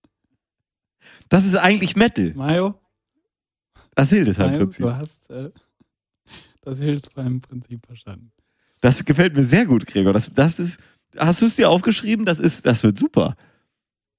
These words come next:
Speaker 1: Und bei Amazon, das
Speaker 2: Können wir
Speaker 1: sind auch alles gar keine Schwarzen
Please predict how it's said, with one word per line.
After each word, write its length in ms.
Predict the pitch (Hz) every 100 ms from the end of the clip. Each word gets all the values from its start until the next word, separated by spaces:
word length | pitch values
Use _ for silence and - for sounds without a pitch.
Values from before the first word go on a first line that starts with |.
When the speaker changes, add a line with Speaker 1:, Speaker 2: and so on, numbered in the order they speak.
| _ _ _
Speaker 1:
Und 160 | 151 156
bei 180 | 160 156
Amazon, 600 | 190 240 - 214 202 185 - -
das 120 | 151
Speaker 2:
Können 80 | 143
wir 60 |
Speaker 1:
sind 120 | 294 -
auch 200 | 170 -
alles 360 | 196 247 226
gar 180 | - 196
keine 260 | 202 175 151
Schwarzen 680 | - 127 147 - - 277